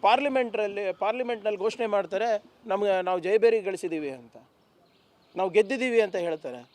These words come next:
ಪಾರ್ಲಿಮೆಂಟ್ ಕರೆದು ಹೇಳ್ರಿ, ಯಾಕೆ ಹೆದರಿಕೆ ಅಷ್ಟೊಂದು ಇವರಿಗೆ? ನಾವು ಈಗಲೂ ಹೇಳ್ತಾ ಇದ್ದೀವಲ್ಲ, we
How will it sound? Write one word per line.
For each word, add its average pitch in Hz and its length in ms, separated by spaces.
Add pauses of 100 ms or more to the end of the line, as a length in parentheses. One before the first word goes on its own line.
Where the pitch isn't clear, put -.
(200)
ಪಾರ್ಲಿಮೆಂಟ್ 349 480
ಕರೆದು 254 440
ಹೇಳ್ರಿ, 214 800 (840)
ಯಾಕೆ 247 260
ಹೆದರಿಕೆ 220 320
ಅಷ್ಟೊಂದು 180 480
ಇವರಿಗೆ? 147 480 (2000)
ನಾವು 220 340
ಈಗಲೂ 220 480
ಹೇಳ್ತಾ 233 240
ಇದ್ದೀವಲ್ಲ, 202 320
we 247 180